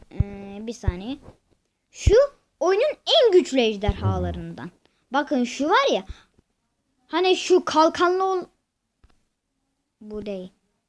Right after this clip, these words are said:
Bu. Da neredeydi? Nerede? Nerede o?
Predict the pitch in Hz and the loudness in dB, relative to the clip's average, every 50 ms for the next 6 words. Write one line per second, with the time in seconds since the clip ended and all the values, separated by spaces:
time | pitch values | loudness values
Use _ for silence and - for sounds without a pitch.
0 | _ _ _ _ _ _ _ _ _ 214 202 190 _ _ - - - _ _ _ | _ _ _ _ _ _ _ _ _ -16 -16 -16 _ _ -10 -10 -10 _ _ _
1 | - - _ _ _ _ _ _ - _ _ _ _ - 233 247 277 311 339 359 | -20 -20 _ _ _ _ _ _ -20 _ _ _ _ -12 -8 -4 -2 0 0 0
2 | 370 370 339 339 339 330 320 320 285 262 262 262 269 277 285 311 339 359 359 359 | -2 -2 0 0 2 2 2 2 0 0 -2 -2 -2 -4 -4 -6 -6 -6 -8 -10
3 | 381 - - - - - - _ _ _ _ _ _ _ 180 175 156 - - - | -8 -8 -8 -8 -8 -18 -18 _ _ _ _ _ _ _ 2 2 2 2 0 -4
4 | - - - - - - 50 - - - _ _ _ _ _ _ _ _ _ _ | -6 -6 -4 -4 -4 -4 -6 -10 -14 -20 _ _ _ _ _ _ _ _ _ _
5 | _ _ _ _ _ _ _ _ _ _ _ _ _ _ _ _ _ _ _ _ | _ _ _ _ _ _ _ _ _ _ _ _ _ _ _ _ _ _ _ _
6 | _ _ _ _ _ _ _ 302 302 - 277 262 240 - 285 - _ - - - | _ _ _ _ _ _ _ -16 -14 -12 -12 -14 -12 -12 -16 -16 _ -18 -16 -16
7 | - _ - _ _ - 226 254 320 440 370 508 494 427 302 196 135 | -18 _ -20 _ _ -6 0 2 2 4 6 6 6 6 4 2 0